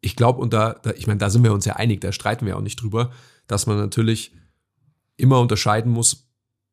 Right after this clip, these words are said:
was für Intensitäten, Belastungen, ähm, et cetera, Zeiten, Geschwindigkeiten und so weiter man in der Belastung hat, in einer Bewegung hat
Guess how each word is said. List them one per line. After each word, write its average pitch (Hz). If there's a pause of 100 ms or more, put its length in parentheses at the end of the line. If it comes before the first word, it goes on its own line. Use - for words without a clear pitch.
was 104
für 117
Intensitäten, 120
Belastungen, 117
ähm, 107
et -
cetera, 113
Zeiten, 117
Geschwindigkeiten 120
und 113
so 113
weiter 113
man 113
in 120
der 117
Belastung 110
hat, 123
in 123
einer 107
Bewegung 113
hat 123